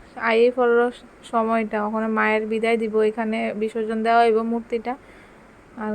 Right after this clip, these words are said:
খুব কষ্ট লাগতেছে, কি কম, এটা তো সবাই জানো, মানে কি, পূজার সময় কত আনন্দ লাগে। আর যে দশমীটা স-, মানে দশমী করা, ওই সময় মনে একটা কষ্ট লাগে, আবার, আবার আগামী বছর পুজো হইব, মানে খুব কষ্ট লাগে। দেখো, তো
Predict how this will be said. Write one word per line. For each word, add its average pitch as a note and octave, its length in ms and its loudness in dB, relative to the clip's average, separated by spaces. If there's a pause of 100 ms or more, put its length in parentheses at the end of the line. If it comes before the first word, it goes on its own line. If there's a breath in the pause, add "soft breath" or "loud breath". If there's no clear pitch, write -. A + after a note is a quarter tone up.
(260)
খুব B3+ 160 -4
কষ্ট B3 240 0 (120)
লাগতেছে, A#3 400 0
কি A#3+ 80 -2 (100)
কম, A3 160 0 (160)
এটা A3 200 -2
তো A3+ 80 2 (420)
সবাই A#3 240 4 (160)
জানো, A3 220 4 (120)
মানে G#3+ 160 0 (100)
কি, A#3+ 100 -16 (340 loud breath)
পূজার A#3+ 280 4
সময় A#3+ 220 0
কত A#3+ 140 2
আনন্দ A#3+ 320 4 (140)
লাগে। G#3+ 200 2
আর G#3 120 0
যে A3+ 80 2 (140)
দশমীটা A3+ 480 2 (120)
স-, - 80 -14 (180)
মানে A3 200 -2 (120)
দশমী A3 340 -2 (160)
করা, A3 240 4
ওই G#3+ 100 2
সময় A3 220 -4
মনে A3+ 160 0 (200)
একটা A#3 160 -10 (100)
কষ্ট A3 260 -4 (140)
লাগে, G#3+ 260 0
আবার, A3+ 180 0 (260)
আবার G#3+ 200 2 (140)
আগামী A3 260 -2 (100)
বছর G#3+ 320 0 (640 loud breath)
পুজো A3+ 240 -2
হইব, G#3+ 140 2 (120)
মানে B3 200 -4
খুব C4 180 -4
কষ্ট C4 280 2
লাগে। B3+ 240 2
দেখো, B3+ 160 0 (100)
তো C4 60 -2